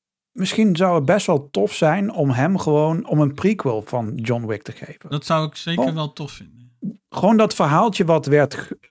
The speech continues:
Speaker 1: ge-, verteld door die, eh, neprus, ehm, in een paar seconden,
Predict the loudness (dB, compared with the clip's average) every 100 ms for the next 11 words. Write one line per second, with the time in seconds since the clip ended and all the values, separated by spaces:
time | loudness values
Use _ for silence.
0 | _ -16 0 2 2 0 -2 2 4 2
1 | 4 2 4 2 2 2 0 0 0 2
2 | 2 2 -4 -12 _ _ _ _ _ _
3 | -4 0 4 4 4 2 0 0 0 2
4 | 2 2 0 0 2 2 0 -4